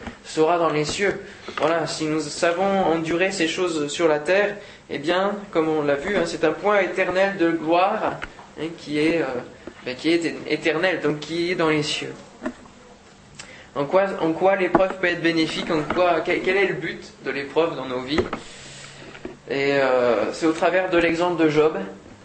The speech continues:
parce qu'il est bon de nous appuyer sur des exemples de vie, euh, des gens, des personnes, des hommes, des femmes comme, comme nous qui ont traversé peut-être des choses difficiles.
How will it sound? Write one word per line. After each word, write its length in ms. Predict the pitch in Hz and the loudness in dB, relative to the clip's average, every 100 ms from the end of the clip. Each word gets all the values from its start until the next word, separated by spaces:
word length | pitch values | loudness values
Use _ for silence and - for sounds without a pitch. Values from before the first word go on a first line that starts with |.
| - | -14
parce 200 | - - | -14 -10
qu'il 160 | 156 | -2
est 40 | 151 | 0
bon 160 | 165 190 | 0 0
de 40 | |
nous 160 | 175 160 | 4 4
appuyer 300 | 156 165 170 | 4 4 4
sur 160 | 170 | 4
des 200 | 147 143 | 2 2
exemples 340 | 151 143 170 151 | 0 2 0 0
de 80 | |
vie, 440 | 139 135 165 - - - - - - - - - - | -2 -2 -4 -6 -14 -16 -20 -20 -20 -20 -20 -14 -4
euh, 300 | 113 117 117 | 0 0 0
des 180 | 127 | -4
gens, 400 | 127 143 143 147 | -6 -2 -2 -2
des 140 | 147 127 | -4 -6
personnes, 640 | 127 147 - 143 156 160 127 | -6 -8 -4 -2 -2 -6 -8
des 220 | 123 127 | -8 -2
hommes, 260 | 135 147 | -2 -2
des 140 | 147 120 | -6 -6
femmes 340 | 151 151 147 | -6 -6 -6
comme, 180 | 143 135 127 123 - - - - | -6 -8 -8 -10 -14 -20 -20 -4
comme 260 | 143 147 151 | 0 2 2
nous 200 | 170 185 | 2 0
qui 120 | 165 | -2
ont 140 | 151 156 | -2 0
traversé 680 | 190 175 180 - 165 185 196 - | 0 0 -2 -2 -2 -2 -4 -6
peut-être 220 | 156 151 | -6 -6
des 260 | 131 123 120 | -8 -10 -8
choses 340 | - 156 151 | -4 -4 -4
difficiles. 680 | 113 156 151 - 139 156 196 | -10 -10 -10 -8 -6 -6 -6